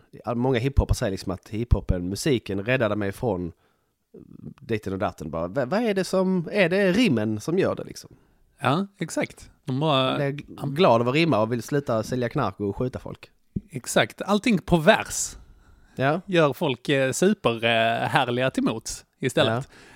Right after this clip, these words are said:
Speaker 2: Jag ha-, jag har ju några andra alternativa, eh, <laughs> förslag på, eh, på slogans som
Speaker 1: Ja,
Speaker 2: polisen
Speaker 1: just
Speaker 2: hade
Speaker 1: det.
Speaker 2: kunnat ha. Eh,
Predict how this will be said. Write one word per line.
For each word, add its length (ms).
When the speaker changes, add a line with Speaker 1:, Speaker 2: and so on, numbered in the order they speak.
Speaker 2:
Jag 160
ha-, 180
jag 260
har 160
ju 260
några 220
andra 380
alternativa, 880
eh, 340
<laughs> 60
förslag 760
på, 400
eh, 840
på 400
slogans 800
som 320
Speaker 1:
Ja, 80
Speaker 2:
polisen 200
Speaker 1:
just 220
Speaker 2:
hade 120
Speaker 1:
det. 40
Speaker 2:
kunnat 200
ha. 180
Eh, 420